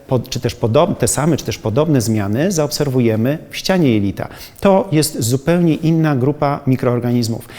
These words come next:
Więc kiedy wpływamy na jedną rodzinę, czy jeden typ, czy jedną grupę mikroorganizmów, niekoniecznie wpłyniemy na inną. Ale z drugiej strony, jeśli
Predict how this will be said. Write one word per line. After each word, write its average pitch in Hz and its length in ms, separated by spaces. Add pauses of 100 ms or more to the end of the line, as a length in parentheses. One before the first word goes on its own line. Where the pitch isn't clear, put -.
(280)
Więc 143 360
kiedy 139 280
wpływamy 139 680 (200)
na 117 400 (340)
jedną 139 540
rodzinę, 120 440
czy - 160
jeden 120 320
typ, 135 280
czy - 140
jedną 127 340
grupę 117 400 (120)
mikroorganizmów, 117 880 (300)
niekoniecznie 147 580
wpłyniemy 120 500 (200)
na 120 140
inną. 107 400 (260)
Ale 104 220
z 101 80
drugiej 175 320
strony, 101 500 (260)
jeśli 127 480